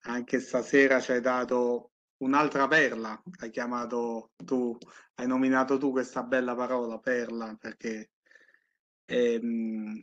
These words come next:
veramente arricchente queste tue piccoli, brevi momenti, questi incontri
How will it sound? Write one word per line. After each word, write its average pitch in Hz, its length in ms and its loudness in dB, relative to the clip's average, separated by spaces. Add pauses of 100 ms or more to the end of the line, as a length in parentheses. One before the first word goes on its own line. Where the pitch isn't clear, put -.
veramente 135 420 4
arricchente 123 880 0 (440)
queste 117 960 -4
tue 113 640 -4 (1300)
piccoli, 156 580 2
brevi 131 760 4 (180)
momenti, 123 600 -2
questi 117 360 -8
incontri 113 720 -6